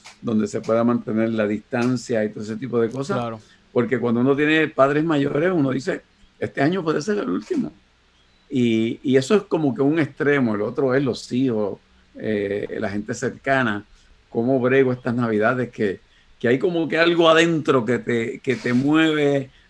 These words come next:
Speaker 1: a compartir, a tener como que cosas más chulas con la gente. Eh, el reto es bien difícil, eh, pero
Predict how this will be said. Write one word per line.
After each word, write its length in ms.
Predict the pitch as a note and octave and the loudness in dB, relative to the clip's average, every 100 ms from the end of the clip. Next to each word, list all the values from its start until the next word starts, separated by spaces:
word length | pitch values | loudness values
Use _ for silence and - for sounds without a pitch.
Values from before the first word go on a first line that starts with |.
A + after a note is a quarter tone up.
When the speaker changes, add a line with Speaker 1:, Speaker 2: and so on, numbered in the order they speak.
| _ - | _ -6
Speaker 1:
a 320 | G#2+ G2+ G2+ - | -4 -2 -4 -2
compartir, 1080 | G#2 F#2 G#2 F2+ - D3+ E3+ F#3+ F#3 E3+ | -4 0 0 -2 -4 0 0 0 -2 0
a 140 | C#3 A2+ | -2 -2
tener 500 | A2 G#2+ B2+ C3+ C3+ | -2 0 0 0 -2
como 300 | C3 A#2+ A2+ | -4 -4 -4
que 640 | - A2 G#2+ G#2 G#2+ A2+ A2 | -4 0 0 0 -2 -6 -6
cosas 280 | C3+ A#2 B2+ | -8 -2 -2
más 220 | B2 - | -2 -2
chulas 320 | C#3+ C#3 C3 | 0 0 0
con 180 | C3+ C3 | -6 -8
la 80 | C3 | -4
gente. 440 | E3+ D#3+ - - _ - - _ - | -4 -4 -8 -12 _ -20 -20 _ -4
Eh, 200 | A#2+ A#2+ B2+ | 0 0 0
el 340 | A2+ A2+ B2 | 0 -2 2
reto 520 | C#3 D#3+ F3+ F3+ - | 2 2 0 -4 -4
es 260 | D3 E3 C#3 | 0 0 2
bien 300 | C#3 D#3 E3 | -2 -2 0
difícil, 720 | D#3 B2+ E3+ E3+ B2+ B2+ B2 - _ _ _ _ - | -4 -4 -6 -8 -6 -4 -4 -6 _ _ _ _ -6
eh, 400 | A#2+ A#2 A2+ A2 - | 0 2 2 0 0
pero 480 | B2 A#2+ A#2 - | 2 4 4 2